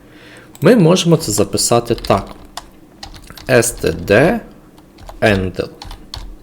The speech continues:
Тобто почати з нового рядка. Після того, як програма побачить цю команду, вона скаже:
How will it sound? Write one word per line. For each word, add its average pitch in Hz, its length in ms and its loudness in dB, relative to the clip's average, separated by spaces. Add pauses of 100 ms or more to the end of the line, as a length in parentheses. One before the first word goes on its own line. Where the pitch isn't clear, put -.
(760)
Тобто 160 600 4 (520)
почати 165 880 4
з 127 180 -4
нового 107 800 6
рядка. 107 540 2 (1120)
Після 196 300 4
того, 151 400 6
як 120 220 2
програма 123 540 4
побачить 113 640 2
цю - 140 0
команду, 135 800 4 (400)
вона 131 340 4
скаже: 104 560 2